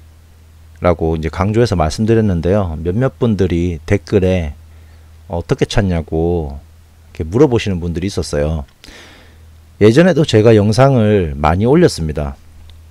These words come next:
요즘에는 이제 기본적인 내용과 뭐 다른 내용들을 이렇게 올리고 있는데요. 영상을, 주식 영상을 일 년 전부터 올리기 시작할 때부터 가장 핵심되는 내용을 많이 올렸었거든요.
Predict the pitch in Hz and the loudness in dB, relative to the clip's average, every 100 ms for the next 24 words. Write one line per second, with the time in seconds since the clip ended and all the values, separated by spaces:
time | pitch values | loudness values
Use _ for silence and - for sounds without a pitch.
0 | - - - - - 98 104 156 135 127 | -20 -20 -16 -16 -8 -2 2 4 4 4
1 | 139 131 90 - 131 156 160 120 98 85 | 2 2 0 0 2 4 6 4 4 2
2 | 85 87 82 87 78 67 - 80 90 95 | 2 0 2 2 0 -2 -6 -4 -2 0
3 | 98 82 85 87 80 85 107 143 95 76 | 0 0 -2 -2 -4 0 2 4 2 0
4 | 76 87 104 82 - - - - - - | 0 2 2 0 -6 -18 -20 -20 -20 -20
5 | _ - - - - - 90 104 113 113 | _ -20 -20 -20 -20 -6 -2 0 2 2
6 | 104 92 127 123 95 87 95 95 87 123 | 2 0 0 0 0 0 0 2 2 4
7 | 147 135 92 90 - 104 120 107 - 101 | 4 2 0 0 0 2 2 -2 -2 0
8 | 110 - 82 - 90 73 - 76 95 98 | 0 0 -4 -2 -4 -4 -6 -8 -2 -2
9 | 87 160 202 190 147 92 78 85 82 65 | 0 -2 0 2 4 2 0 0 -2 -2
10 | 85 117 110 - 73 73 76 113 | 0 0 -2 -4 -6 -6 -4 -6